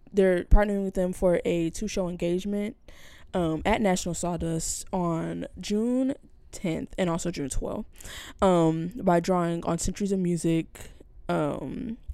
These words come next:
into conversation, juxtaposing boundary breaking, uh, Renaissance nuns with composers drawn, I mean, with the voices of three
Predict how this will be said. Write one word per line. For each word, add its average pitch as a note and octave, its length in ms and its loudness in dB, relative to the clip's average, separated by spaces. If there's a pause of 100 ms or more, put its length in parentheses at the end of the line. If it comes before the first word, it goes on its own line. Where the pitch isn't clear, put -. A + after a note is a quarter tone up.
(140)
into G3 220 4
conversation, F3 600 2
juxtaposing E3 600 0
boundary D#3+ 420 -2
breaking, D#3 600 -6 (460)
uh, F3+ 120 2
Renaissance G3 600 0 (160)
nuns F3+ 640 2
with G3 280 6
composers F#3+ 500 2
drawn, E3 560 0 (720)
I A#3 60 8
mean, F#3+ 160 6
with G3 100 6
the G#3 80 6
voices F3+ 520 6 (260)
of F#3+ 160 12
three F#3 260 4